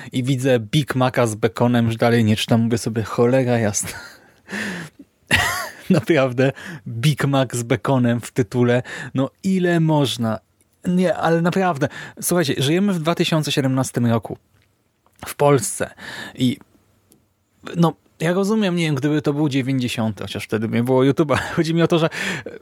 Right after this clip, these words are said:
nie wiem, w roku tysiąc dziewięćset dziewięćdziesiątym, dwutysięcznym jeszcze, czy tam, nie wiem, dwutysięcznym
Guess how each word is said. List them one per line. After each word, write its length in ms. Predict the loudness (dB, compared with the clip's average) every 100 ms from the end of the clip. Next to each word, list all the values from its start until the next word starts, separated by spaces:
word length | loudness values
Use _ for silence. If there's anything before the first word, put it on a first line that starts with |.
| _ -2
nie 80 | 2
wiem, 100 | 4
w 40 |
roku 240 | 2 2 0
tysiąc 380 | 2 2 2 0
dziewięćset 340 | 2 2 2
dziewięćdziesiątym, 680 | 2 2 2 2 2 -4 -2
dwutysięcznym 760 | -2 0 2 2 0 0 -2
jeszcze, 280 | -2 -4 -8
czy 100 | -6
tam, 160 | -4 -2
nie 80 |
wiem, 180 | -2 -2
dwutysięcznym 760 | -4 -4 -2 0 0 0 -2